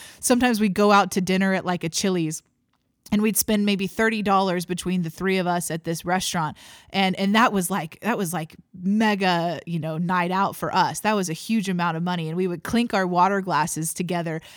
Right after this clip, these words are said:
at the, and say, "Kings of Cambodia," you know? And in this moment, we feel like we're living like <laughs> kings.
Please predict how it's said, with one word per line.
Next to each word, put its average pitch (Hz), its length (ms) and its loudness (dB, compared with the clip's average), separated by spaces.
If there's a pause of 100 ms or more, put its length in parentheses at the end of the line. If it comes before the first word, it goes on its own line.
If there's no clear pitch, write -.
(120)
at 180 160 -2
the, 160 120 -2
and 180 140 0
say, 170 140 0
"Kings 185 340 -2
of 220 80 -2
Cambodia," 180 760 -2
you 180 180 -2
know? 190 200 2
And 175 140 0
in 269 240 0
this 285 200 2
moment, 233 320 2
we 226 80 0
feel 240 180 -2
like 220 140 0
we're 196 100 0
living 233 380 0
like 208 200 -4
<laughs> - 0 -
kings. - 720 -8